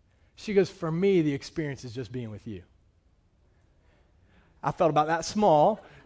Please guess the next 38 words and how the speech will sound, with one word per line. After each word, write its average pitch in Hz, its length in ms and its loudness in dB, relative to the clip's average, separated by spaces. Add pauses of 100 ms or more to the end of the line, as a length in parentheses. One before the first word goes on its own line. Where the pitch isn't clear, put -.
(260)
<laughs> 156 60 -4 (1500)
And 180 140 0
then 202 120 4
it 170 100 2
hit 208 260 2
me. 170 140 0
I'm 151 160 0
like, 151 240 -2
"You 175 40 -6
know, 170 300 -4 (2000)
that's 175 160 -6
a 139 40 -4
lot 139 300 -2
how 135 180 -8
I 135 100 -4
try 139 200 -8
to 123 60 -8
approach 123 340 -10
God, 113 300 -8
isn't 104 260 -12
it?" 90 100 -20 (2000)
And 156 60 -10
sometimes 196 440 -4
the 165 80 0
experience 180 800 -4
is 139 80 -12
putting 175 260 -8
up 160 140 -8
a 151 60 -8
tree 151 320 -4
and 131 100 -10
singing 143 300 -10
the 123 80 -14
Christmas 139 360 -12
songs 104 380 -14
and 120 80 -14
opening 117 300 -14
presents. 107 640 -16